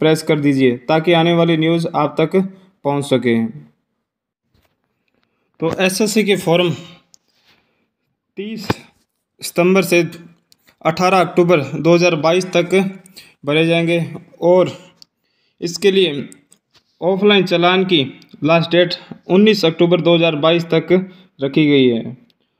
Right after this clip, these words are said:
और इसके लिए आवेदन शुल्क सौ रुपये रखी गई है और एससी, एसटी, एससी, एसटी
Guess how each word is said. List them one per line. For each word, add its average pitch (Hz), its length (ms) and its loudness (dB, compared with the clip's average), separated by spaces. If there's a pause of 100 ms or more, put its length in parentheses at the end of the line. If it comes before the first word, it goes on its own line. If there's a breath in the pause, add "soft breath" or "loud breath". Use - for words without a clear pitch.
(220)
और 165 220 -4
इसके 185 280 0
लिए 202 140 4
आवेदन 180 400 0
शुल्क 160 320 0 (4000)
सौ 175 240 4
रुपये 180 200 2
रखी 175 260 2
गई 180 180 4
है 175 420 0
और 165 280 2
एससी, 196 360 2
एसटी, 190 360 2 (920)
एससी, 175 340 0
एसटी 185 340 2